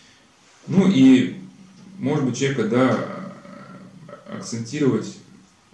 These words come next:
что вот, если он на борьбу на какую-то не способен, ну,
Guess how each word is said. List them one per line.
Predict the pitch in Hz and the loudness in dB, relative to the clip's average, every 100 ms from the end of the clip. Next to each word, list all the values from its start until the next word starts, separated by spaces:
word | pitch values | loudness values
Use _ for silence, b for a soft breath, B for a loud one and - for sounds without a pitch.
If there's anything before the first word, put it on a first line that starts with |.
| - - | -20 -20
что | - - - | -18 -12 -10
вот, | - - - - _ 196 - _ _ _ _ _ _ _ - - | -8 -12 -14 -20 _ _ -20 _ _ _ _ _ _ _ -20 -10
если | 123 117 117 | -2 -2 -2
он | 113 | -6
на | 117 | -2
борьбу | 123 127 127 | 0 2 0
на | 113 | -2
какую-то | - - 117 107 | -4 -6 -6 -4
не | 107 110 | -6 -6
способен, | - 117 156 160 120 90 - - _ _ _ _ _ _ _ _ _ b b b b b b b b - | -6 -8 -4 -2 -2 -4 -10 -20 _ _ _ _ _ _ _ _ _ b b b b b b b b -8
ну, | 131 131 | -6 -6